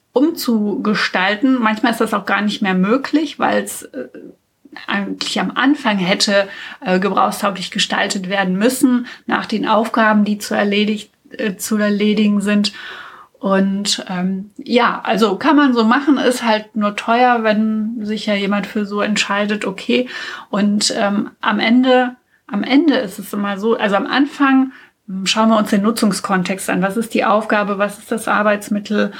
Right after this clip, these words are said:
Ähm, was sind die Eigenschaften vom Nutzenden? Und ganz am Ende, wenn wir ein Produkt haben, dann überprüfen wir, ob das Produkt gebrauchstauglich ist.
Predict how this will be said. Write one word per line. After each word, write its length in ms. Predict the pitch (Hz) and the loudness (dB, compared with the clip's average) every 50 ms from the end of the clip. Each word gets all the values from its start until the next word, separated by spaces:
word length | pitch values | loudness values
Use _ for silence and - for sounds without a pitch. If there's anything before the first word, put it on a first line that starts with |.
| - - - - - | -16 -16 -16 -12 -4
Ähm, 400 | - 190 190 190 196 196 202 190 | 0 0 0 0 0 -4 -4 -4
was 140 | 208 214 208 | -4 -2 0
sind 140 | - 233 226 | 0 2 2
die 80 | 233 | 2
Eigenschaften 580 | - 220 214 214 220 214 - 233 220 220 - - - | 2 2 2 2 2 2 2 0 0 -2 -4 -14 -8
vom 180 | - 233 214 190 | -2 0 0 2
Nutzenden? 520 | 185 185 180 - - - 190 185 190 254 277 | 2 0 -2 -2 -4 -2 -2 0 0 -2 -2
Und 120 | 196 175 | -4 -4
ganz 260 | - - 196 190 - | -2 -2 -4 -4 -4
am 160 | 185 214 - | -6 -6 -4
Ende, 480 | - - 294 311 294 240 202 - 226 - - _ _ | 0 2 2 4 4 2 2 -2 -4 -8 -10 _ _
wenn 100 | - 196 | -8 -6
wir 80 | 190 196 | -4 -4
ein 80 | 196 | -6
Produkt 580 | 185 - 208 190 190 190 185 180 - - - - | -6 -6 -6 -4 -2 -4 -4 -4 -6 -10 -6 -2
haben, 520 | 208 208 214 233 233 202 196 202 185 - _ - - - - _ _ _ _ - | 0 2 4 2 2 0 -2 -6 -6 -8 _ -20 -20 -20 -20 _ _ _ _ -6
dann 320 | - 190 202 214 220 220 | -2 0 4 4 4 4
überprüfen 840 | - 196 180 185 185 185 - - - 214 220 226 - - 208 190 180 | 2 2 2 0 0 -2 -4 -2 0 2 2 2 2 0 0 0 2
wir, 200 | 202 185 - - | 0 0 0 0
ob 200 | 214 185 - - | 0 -2 -4 -6
das 180 | - 269 277 | -6 -6 -6
Produkt 480 | - - - 196 185 196 190 190 - - | -8 -6 -4 -2 -2 -2 -2 -4 -8 -8
gebrauchstauglich 920 | - 185 180 - - 180 185 180 - - - 190 180 - - 196 - - | -8 -8 -4 -2 -2 -2 -2 -4 -8 -10 -8 -8 -8 -8 -8 -10 -10 -4
ist. 380 | - 214 214 - - - - - | -2 0 0 0 -2 -6 -12 -20